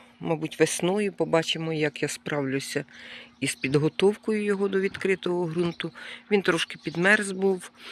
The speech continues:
е, і дуже якось пізно він, саме пізніше він, у нього пішов розвиток. Але він розвивається, ідуть прирости, і все з ним, я думаю, що буде добре.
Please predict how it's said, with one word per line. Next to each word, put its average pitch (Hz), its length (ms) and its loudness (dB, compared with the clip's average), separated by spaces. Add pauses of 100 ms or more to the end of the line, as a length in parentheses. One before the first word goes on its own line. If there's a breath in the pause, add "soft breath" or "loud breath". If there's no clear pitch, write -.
(240 loud breath)
е, 147 380 -2 (140)
і 165 300 2
дуже 156 600 0 (140 loud breath)
якось 156 440 -6
пізно 151 480 0
він, 151 240 -2 (340 loud breath)
саме 160 280 0
пізніше 160 640 0
він, 165 280 0 (360 loud breath)
у 160 60 0
нього 165 200 6
пішов 156 440 -2
розвиток. 127 640 -2
Але 185 180 2
він 170 160 -2
розвивається, 175 1000 -2 (440 loud breath)
ідуть 151 540 -4
прирости, 190 840 -2
і 151 100 -4
все 180 340 -2
з 156 120 -10
ним, 170 360 -4 (160)
я 151 140 -2
думаю, 165 320 -4
що - 220 -8
буде 143 320 -4
добре. 131 480 -2